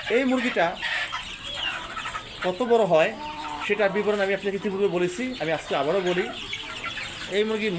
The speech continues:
এই মুরগির ভিতরে যেটা মোরগ হয়, সেটাকে যদি আপনি মাংসের জন্য রেডি করেন, সাড়ে তিন থেকে চার কেজি হবে।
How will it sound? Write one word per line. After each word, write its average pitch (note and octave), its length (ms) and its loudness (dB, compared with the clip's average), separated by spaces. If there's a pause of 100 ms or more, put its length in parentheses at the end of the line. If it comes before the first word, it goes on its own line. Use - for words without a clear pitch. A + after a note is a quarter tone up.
(100)
এই G#3+ 120 6
মুরগির A3+ 280 2
ভিতরে G#3 220 0
যেটা F#3+ 140 4
মোরগ G3+ 260 6
হয়, E3+ 280 4 (680)
সেটাকে A3 240 4
যদি A3+ 220 2
আপনি G3+ 300 4 (460)
মাংসের F3+ 420 0
জন্য B3+ 140 4
রেডি G#3+ 240 8
করেন, G3+ 300 4 (1800)
সাড়ে F#3 160 4
তিন A#3 180 0
থেকে B3 200 0
চার A3 180 2
কেজি E3+ 200 0
হবে। A#2+ 240 2